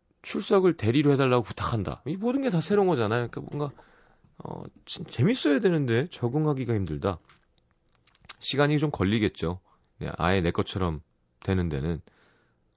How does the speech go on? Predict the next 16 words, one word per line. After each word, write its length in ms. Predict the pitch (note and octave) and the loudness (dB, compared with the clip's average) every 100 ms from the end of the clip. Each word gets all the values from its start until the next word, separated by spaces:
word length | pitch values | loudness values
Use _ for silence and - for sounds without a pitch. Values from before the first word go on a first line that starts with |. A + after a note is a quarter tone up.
| - | -20
어, 200 | - A2 - _ _ _ _ | -16 -16 -18 _ _ _ _
그걸 180 | - D#3+ | 0 0
즐기셔야 480 | - C3 D3 D#3 B2+ | 2 0 2 2 2
됩니다. 300 | F#2 D2+ D#2+ | 2 -2 -6
이렇게 220 | E2 - | -8 -12
스트레스 340 | - - F3 B2+ | -12 -10 -8 -2
받아 200 | F2+ D#2 | 0 -2
하지 140 | E2 | -4
말고. 400 | C#2+ B1 G2+ E3 _ _ - - - - - - _ _ _ _ _ _ _ _ _ _ | -10 -8 -10 -10 _ _ -20 -20 -20 -20 -20 -20 _ _ _ _ _ _ _ _ _ _
공일삼일 600 | - E3 G3+ G3+ G3 E3+ | 4 8 8 6 4 6
님, 120 | D3+ C3 | 4 2
"시경 280 | - F3+ | 2 4
오빠 200 | E3+ D#3 C#3 | 4 2 2
오늘 180 | B2 A#2+ | 2 0
첫 180 | E3 - | -6 -10
출근했어요. 840 | - F#3 D3 C#3 B2+ A2+ G2+ G2 | -4 0 2 2 0 0 2 2